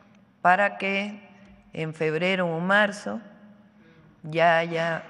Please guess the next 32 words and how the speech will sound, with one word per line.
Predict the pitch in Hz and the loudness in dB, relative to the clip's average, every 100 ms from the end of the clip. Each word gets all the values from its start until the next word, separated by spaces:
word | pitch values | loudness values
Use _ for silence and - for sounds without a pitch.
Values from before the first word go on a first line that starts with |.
| - | -6
primera | 185 180 180 185 196 | -4 -2 -2 -2 -2
generación | 202 214 208 214 185 175 180 | -2 -6 -6 -6 -6 -6 -6
de | |
la | 165 147 | -6 -6
Universidad | 143 139 - 156 160 | -8 -10 -8 -8 -6
Nacional | 165 170 165 160 | -8 -10 -8 -8
Rosario | 156 147 151 156 | -10 -12 -10 -10
Castellanos | 165 175 196 185 165 160 170 - - - - - _ | -10 -10 -10 -8 -8 -10 -14 -18 -20 -20 -20 -20 _
en | - 139 139 | -10 -10 -8
Chiapas | 180 196 220 233 247 - - - - | -6 -4 -2 -4 -6 -10 -20 -20 -16
y | 147 | -10
en | 147 143 | -8 -8
Baja | 131 139 | -10 -10
California, | - - 139 - - - - | -10 -12 -12 -14 -14 -18 -20
en | - 139 | -14 -12
los | 143 143 | -10 -8
dos | 165 165 | -8 -8
extremos, | - - 202 220 247 - - - - - | -16 -12 -8 -6 -8 -10 -20 -20 -20 -14
y | 160 | -8
vamos | 151 160 165 160 | -4 -4 -6 -8
a | 143 | -8
ir | 151 151 | -8 -10
así | 147 151 147 147 - - - - - _ - | -12 -12 -12 -12 -18 -20 -20 -20 -20 _ -10
llenando | 147 151 160 160 156 151 | -6 -4 -2 -2 -4 -6
de | 143 139 | -6 -6
universidades | 143 139 135 143 143 143 147 143 135 - - | -6 -6 -8 -10 -8 -6 -6 -8 -16 -20 -18
nuestro | 135 135 - 131 | -14 -14 -12 -12
país. | 127 120 - - _ - - - _ _ - | -12 -14 -20 -20 _ -20 -20 -20 _ _ -16
Educación, | 143 139 143 139 202 208 202 | -14 -6 -4 -4 -4 -4 -4
educación, | 160 - 147 175 185 180 | -6 -10 -10 -6 -6 -6
educación | 151 - 143 151 151 | -10 -12 -10 -10 -8
pública. | 185 202 208 208 214 226 | -8 -8 -8 -8 -8 -10